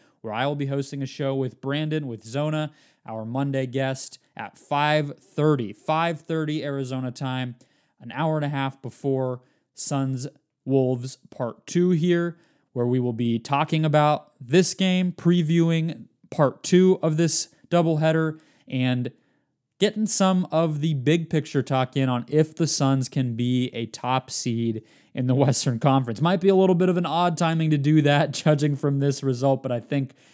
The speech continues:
it is certainly within reach for the Suns. So check out that conversation. Download the Locker Room app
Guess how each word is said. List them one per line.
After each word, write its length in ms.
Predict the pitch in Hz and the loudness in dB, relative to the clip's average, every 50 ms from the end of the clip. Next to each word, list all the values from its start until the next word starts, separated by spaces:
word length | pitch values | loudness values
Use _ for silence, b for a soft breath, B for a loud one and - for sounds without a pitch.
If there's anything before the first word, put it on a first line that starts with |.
| b b b | b b b
it 100 | b 123 | b -2
is 140 | 120 117 110 | -2 0 0
certainly 440 | - - - 151 151 - 147 139 135 | 0 0 0 0 0 0 0 0 2
within 320 | 127 127 123 127 127 120 | 2 2 2 0 -2 -2
reach 240 | 120 127 123 117 - | -2 -2 -2 -4 -4
for 80 | - 123 | -6 -6
the 100 | 113 113 | -6 -6
Suns. 360 | - - 123 120 117 110 - | -4 -4 -4 -4 -4 -4 -6
So 200 | - 113 107 104 - | -6 -6 -8 -8 -10
check 380 | - - - 151 147 147 - - _ - | -14 -6 -2 0 0 0 -2 -6 _ -6
out 320 | 127 127 131 135 135 - - b b b b b b b | -2 0 0 0 0 -2 -6 b b b b b b b
that 400 | 107 101 117 120 120 127 - - _ _ _ _ | -6 -2 -2 0 0 -2 -4 -8 _ _ _ _
conversation. 960 | - 135 127 123 117 120 117 - - 131 123 120 117 - 131 120 120 123 - b b b b b b b b - | -6 -4 -4 -4 -4 -6 -6 -6 -4 -4 -2 -4 -4 -6 -6 -6 -6 -8 -12 b b b b b b b b -4
Download 360 | 120 120 139 147 147 147 143 | 0 0 2 2 2 2 2
the 100 | 139 135 | 2 2
Locker 340 | 135 139 135 135 135 - 135 | 2 2 2 2 0 0 0
Room 180 | 135 131 131 | 0 0 0
app 360 | 127 123 131 131 127 - - | -2 -2 -4 -4 -6 -6 -12